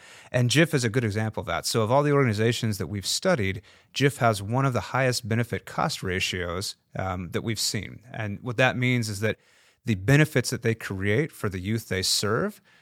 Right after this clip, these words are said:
far exceeds the cost, uh, of providing those services. And so, in, in fact, for our most recent impact study for jif,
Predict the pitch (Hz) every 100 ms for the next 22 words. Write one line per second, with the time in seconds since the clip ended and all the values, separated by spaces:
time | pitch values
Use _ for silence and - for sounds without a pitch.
0 | _ - 135 139 117 - 117 107 98 -
1 | 95 - - 104 95 - - - _ 92
2 | 92 90 104 107 - 107 104 101 90 90
3 | - 95 92 90 92 92 - 98 92 -
4 | 113 104 110 107 - 107 101 104 104 127
5 | 151 104 98 101 95 - 95 - 90 95
6 | 95